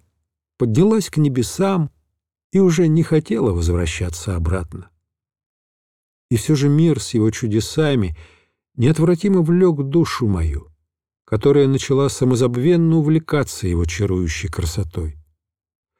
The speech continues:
Все вокруг, на что устремлялся мой младенческий взор, представлялось душе совершенным в своей красоте и восхитительным.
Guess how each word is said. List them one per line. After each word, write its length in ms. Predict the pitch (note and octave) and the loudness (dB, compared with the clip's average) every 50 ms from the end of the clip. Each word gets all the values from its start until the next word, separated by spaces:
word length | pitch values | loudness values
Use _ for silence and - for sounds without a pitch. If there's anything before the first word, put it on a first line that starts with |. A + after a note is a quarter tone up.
| _ _ _ _ _ _ _ _ _ | _ _ _ _ _ _ _ _ _
Все 360 | - - - - F3+ G3+ G#3 | -20 -14 -2 2 4 6 6
вокруг, 540 | F#3+ F3 F3+ E3 - - - E3+ G3 F3 - | 6 4 2 0 -2 0 0 2 2 2 0
на 140 | C#3 C3 C3 | -2 -2 -2
что 220 | - - - D3 | -2 -2 -2 -2
устремлялся 760 | D3+ C#3+ - - - C3+ C#3+ C#3 C#3+ D#3+ E3 D3+ - - C#3 | -2 -2 -4 -2 -2 0 2 2 2 2 2 0 0 -2 -2
мой 180 | C3 C#3 D3 C#3+ | 0 0 2 2
младенческий 840 | C#3 C3 C3+ C#3 C3 C3+ D#3 D#3+ C#3 - - C3+ - - - - A#2 | 2 2 2 2 2 2 2 2 0 0 -4 -6 -6 -6 -4 -2 -2
взор, 480 | G#2 A2+ A2+ G#2 A#2 E3+ F#3 E3 B2 - _ _ _ _ _ _ _ _ _ _ _ | 0 0 0 0 2 2 2 0 -2 -6 _ _ _ _ _ _ _ _ _ _ _
представлялось 800 | - - D3+ D3+ - - - D#3 E3 F#3+ G#3 G3+ F#3+ F#3 E3+ D#3 | 0 0 0 0 -2 -2 0 0 2 2 2 2 2 2 2 2
душе 340 | D3 D#3+ D3+ - - E3+ E3 | 2 0 0 0 0 -2 -2
совершенным 880 | - - D#3 C#3 D3 C#3+ B2+ - - - F#3+ G3+ F#3+ E3+ D#3 C#3+ C3+ B2 | -2 0 0 0 0 0 -2 -2 -2 0 2 4 4 4 2 2 0 -2
в 40 | - | -2
своей 360 | - - A2 A2+ B2 A#2+ A#2 | -2 -2 0 2 2 2 2
красоте 720 | - - A2+ A2 - - A#2 A2 - - F#3+ F3+ C3 - - _ _ _ _ _ _ _ _ _ - | 0 -2 -4 -2 -2 -2 -4 -4 -2 0 0 0 0 -2 -6 _ _ _ _ _ _ _ _ _ 0
и 120 | G3 G3 | 2 2
восхитительным. 1080 | F3+ D3+ D3+ - - - - B2 G#2+ - - G#2+ F#2+ E2+ - F#2+ E2+ E2+ F2 F2+ E2+ - | 4 4 2 -2 -4 -6 -6 -6 -6 -6 -4 -4 -4 -4 -4 -6 -6 -6 -6 -10 -14 -20